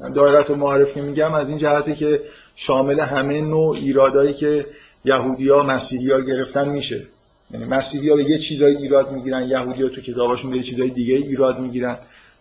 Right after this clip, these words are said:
و شما تقریباً همه نوع، به اضافه اینکه خود ایشون هم به دلیل اینکه موقعی، اه،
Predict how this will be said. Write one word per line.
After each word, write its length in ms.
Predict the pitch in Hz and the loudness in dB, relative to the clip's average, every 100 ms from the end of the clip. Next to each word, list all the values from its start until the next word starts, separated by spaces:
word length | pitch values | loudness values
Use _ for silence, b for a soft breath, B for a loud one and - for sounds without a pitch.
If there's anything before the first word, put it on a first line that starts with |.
| - | -4
و 200 | 123 123 | -2 -2
شما 220 | 135 143 | -2 -4
تقریباً 300 | 147 139 151 | 0 2 0
همه 440 | - - 143 156 | -2 -2 0 0
نوع، 380 | 175 170 165 147 - 135 131 127 139 | 0 2 2 2 -2 -2 0 0 2
به 160 | 175 | 6
اضافه 260 | 175 175 165 | 6 6 2
اینکه 140 | 185 | 0
خود 220 | 180 180 180 | 2 2 2
ایشون 260 | 170 175 | 2 -2
هم 120 | 175 | -2
به 80 | 160 | 0
دلیل 360 | 139 143 156 160 | 2 2 2 -2
اینکه 300 | 160 165 151 | -4 -4 -4
موقعی، 540 | 143 131 147 151 147 b b b b - | -2 0 0 -2 -6 b b b b -12
اه، 320 | 120 62 62 | -6 -4 -4